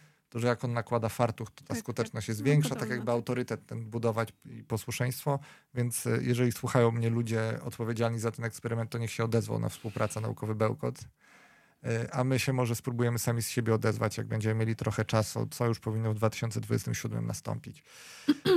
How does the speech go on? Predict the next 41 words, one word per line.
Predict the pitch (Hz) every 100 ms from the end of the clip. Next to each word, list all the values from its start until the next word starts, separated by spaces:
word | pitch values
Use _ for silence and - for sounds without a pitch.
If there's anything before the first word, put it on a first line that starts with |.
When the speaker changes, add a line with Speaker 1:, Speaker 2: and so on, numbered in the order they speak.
| 294 247
Speaker 1:
E, | 151 151 143 147 - - - _ _ _ _ _
i | 160 170
to | 160 156
w |
zasadzie | 151 151 151 139
tyle. | 139 170 185 196 170
Chciałem | - 160 156
tylko | 160 151 135
dodać, | 143 143 139
że | - 131 131 127
ta | 131
praca, | 127 127 123 - 120 120 120
a | -
może | 135 127 127
najpierw | 127 127 113
zgadnij, | 117 117 113
jaki | 110 117
impact | 104 113
factor. | - - - - 95 _ _ _ _ _ _ _ -
Tu | 123
pięcioletni | 139 127 113 104 113
akurat | 113 - 113
znalazłem. | 107 110 - - 147
Speaker 2:
I | 285 262 - 254
to | 277
dawno | 262 311 254 254
było | 247 254
ten, | 254 262 -
ten | - 254
człowiek. | 254 254
Speaker 1:
Sześćdziesiąty | 123 123 139 131
dziewiąty | 113 110 113 113
rok. | 110 - - _ _ _ _
Speaker 2:
Ale | - 208 214
impact | 240 233 233
factor | - - 262
jest | 277 -
teraz. | 190 196 - _ _ -
Speaker 1:
Impact | 131 123 143
factor | - 123 117
obecny. | 113 113 - 151